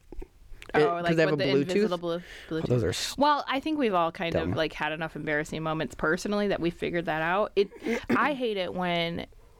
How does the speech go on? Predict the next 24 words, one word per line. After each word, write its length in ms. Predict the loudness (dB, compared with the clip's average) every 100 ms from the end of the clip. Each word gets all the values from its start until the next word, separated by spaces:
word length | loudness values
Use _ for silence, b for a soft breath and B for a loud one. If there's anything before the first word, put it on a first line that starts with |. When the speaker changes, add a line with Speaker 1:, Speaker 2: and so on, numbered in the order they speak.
| -18
Speaker 2:
you're 260 | -6 0 0
just, 180 | 0 -4
like, 140 | -2
enjoying 420 | 0 2 2 2
some 120 | 0 -4
time 240 | -2 0
by 80 | 0
yourself 440 | 0 0 -2 0
and 160 | -2 -4
someone's 320 | -2 -2 -2
next 280 | -4 -6 -6
to 60 | -6
you 80 | -6
just 300 | -8 -12 -20 B B B -6
yucking 440 | 0 0 0 -2
it 80 | 2
up 240 | 2 2 -2
on 180 | -4 -4
speaker 440 | -6 -8 -8 -2 0
with 140 | 0
somebody. 580 | -2 -4 -2 -2 -2 -6 -14 b b b b b
And 600 | 2 4 4 2 -2 -8 -14 -20 -20 B B B B -2
it's 320 | -2 0 2
just 380 | 2 2 -2